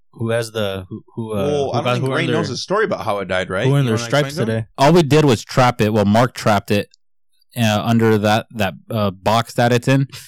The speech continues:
Speaker 3: and we put a twenty-five pound plate on top of that bad boy 'cause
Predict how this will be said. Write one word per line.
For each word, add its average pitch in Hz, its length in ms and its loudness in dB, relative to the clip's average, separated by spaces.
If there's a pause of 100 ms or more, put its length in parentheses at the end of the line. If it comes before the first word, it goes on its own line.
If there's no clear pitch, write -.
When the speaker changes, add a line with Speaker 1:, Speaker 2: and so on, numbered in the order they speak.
(280)
Speaker 3:
and 110 80 0
we 107 80 2
put 123 160 0
a 101 140 2
twenty-five 120 480 2
pound 117 240 0
plate 113 200 4
on 104 120 0
top 117 240 0
of 123 80 4
that 120 120 2
bad 117 280 2
boy 131 320 4
'cause 104 280 0